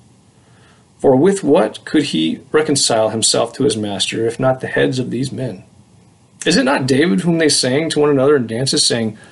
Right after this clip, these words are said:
'Saul has slain his thousands, and David his ten thousands'?" Then Achish called David and said to him, "Surely as the Lord lives, you have been upright,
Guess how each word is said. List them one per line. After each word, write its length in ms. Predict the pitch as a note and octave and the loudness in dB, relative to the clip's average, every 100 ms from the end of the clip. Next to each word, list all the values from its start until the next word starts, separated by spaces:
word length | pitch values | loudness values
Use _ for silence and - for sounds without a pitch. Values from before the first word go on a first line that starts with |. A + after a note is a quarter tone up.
| - | -18
'Saul 500 | - - A2+ A#2+ D3 | -8 -2 2 2 2
has 200 | C#3 C#3 | 2 0
slain 260 | - A2 A#2+ | 0 -2 -2
his 140 | B2+ | -2
thousands, 640 | - G2+ A2+ B2+ C#3 D3+ D3 | -2 -2 -2 -2 -2 -4 -6
and 220 | C3 A2 | -6 -2
David 320 | G#2+ A#2+ C3 | 0 0 -2
his 220 | A#2+ A2+ | -2 -4
ten 260 | - G#2+ B2 | -2 -4 -4
thousands'?" 640 | C3 B2+ D3+ E3 F3+ F3 - _ _ _ _ _ _ _ _ _ - | -2 0 -2 -2 -2 -4 -12 _ _ _ _ _ _ _ _ _ -2
Then 120 | B2+ | 2
Achish 300 | E3+ F#3+ G#3+ | 2 2 0
called 240 | G3 F#3 | 2 0
David 320 | B2+ B2 C3 | 2 0 2
and 100 | B2+ | 0
said 180 | - A#2 | 0 -2
to 60 | G#2 | -4
him, 240 | G#2 - - - - - - - - - - - | -8 -10 -18 -20 -20 -20 -20 -20 -20 -20 -20 -12
"Surely 460 | - - E3+ D#3 B2+ | -2 2 4 4 2
as 200 | B2+ C3 | 2 0
the 80 | C3 | 0
Lord 360 | A#2 D#3+ A3 | 2 4 4
lives, 580 | E3 B2+ A#2+ C3+ - - - | 2 0 0 -2 -4 -4 -4
you 180 | D3+ F3+ | 0 2
have 260 | F3+ F#3+ | 4 2
been 160 | D#3+ E3+ | 2 2
upright, 480 | F3+ C3 A2+ B2+ | 0 0 0 -2